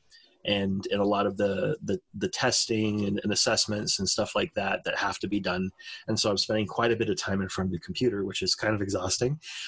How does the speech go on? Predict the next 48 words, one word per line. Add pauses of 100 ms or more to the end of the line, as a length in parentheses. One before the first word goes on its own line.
Uh,
I, (140)
but,
you
know,
they're, (260)
they
keep, (160)
the
B
C
B
As
keep
on,
t-, (120)
the
other
B
C
B
As
keep
on
telling
me,
"Don't,
don't (200)
burn
yourself
out. (100)
Take
a
break.
Go
do
other
stuff,"
like, (920)
and
that
sort
of
thing.
So
that's
really
cool.